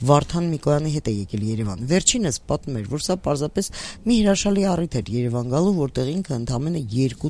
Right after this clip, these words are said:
տարեկան հասակում է եղել։ Մայրը ռուս է, հայրը հայ, ամուսնալուծվել են և մայրը արգելել է տղային առհասարակ մտաբերել իր հայկական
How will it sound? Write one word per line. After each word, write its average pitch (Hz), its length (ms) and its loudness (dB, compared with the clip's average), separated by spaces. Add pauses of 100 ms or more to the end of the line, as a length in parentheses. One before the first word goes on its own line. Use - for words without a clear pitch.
տարեկան 117 480 -2
հասակում 92 380 -6
է 78 80 -6
եղել։ - 220 -10 (440)
Մայրը 120 320 2
ռուս 185 240 0
է, 170 80 4 (160)
հայրը 117 300 0
հայ, 175 160 4 (260)
ամուսնալուծվել 208 920 4
են 247 100 0
և 151 220 0 (120)
մայրը 214 280 0 (180)
արգելել 110 400 -2
է 107 40 -4 (100)
տղային 151 240 -2 (200)
առհասարակ 110 540 -4
մտաբերել 117 560 -2
իր 117 240 -6
հայկական 110 560 -6